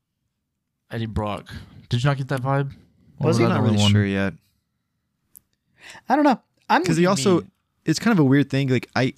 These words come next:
Speaker 3: almost think they're setting up that Kraven is Venom. What do you think? 'Cause Kraven's
Speaker 2: Here's a
Speaker 3: talking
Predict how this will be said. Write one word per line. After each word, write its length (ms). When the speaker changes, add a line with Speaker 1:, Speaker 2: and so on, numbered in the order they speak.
Speaker 3:
almost 680
think 500
they're 100
setting 340
up 220
that 200
Kraven 500
is 300
Venom. 340
What 100
do 40
you 40
think? 340
'Cause 140
Kraven's 260
Speaker 2:
Here's 180
a 20
Speaker 3:
talking 320